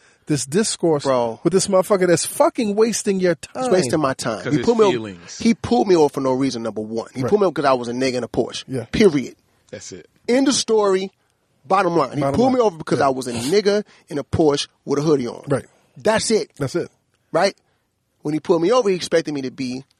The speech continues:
Speaker 2: rambunctious or,
Speaker 1: Or
Speaker 2: like,
Speaker 1: some,
Speaker 2: to be
Speaker 1: or dirty.
Speaker 2: arrogant
Speaker 1: Or
Speaker 2: or
Speaker 1: dirty.
Speaker 2: dirty.
Speaker 1: Or dirty.
Speaker 2: Or dirty. Either dirty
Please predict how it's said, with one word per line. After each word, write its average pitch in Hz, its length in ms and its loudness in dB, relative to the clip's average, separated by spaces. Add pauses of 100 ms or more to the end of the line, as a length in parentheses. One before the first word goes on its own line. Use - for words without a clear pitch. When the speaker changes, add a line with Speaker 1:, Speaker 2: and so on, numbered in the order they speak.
(220)
Speaker 2:
rambunctious 139 720 -2
or, 131 120 0
Speaker 1:
Or 131 40 0
Speaker 2:
like, 127 200 4
Speaker 1:
some, - 180 0
Speaker 2:
to - 40 2
be 226 200 0
Speaker 1:
or 147 180 2
dirty. 170 280 0
Speaker 2:
arrogant 202 440 -4
Speaker 1:
Or 139 100 2
Speaker 2:
or - 60 0
Speaker 1:
dirty. 196 300 0
Speaker 2:
dirty. 110 80 -14
Speaker 1:
Or 135 120 0
dirty. 131 300 -2 (160)
Speaker 2:
Or 185 120 2
dirty. 156 340 -2 (640)
Either 202 180 0
dirty 277 440 0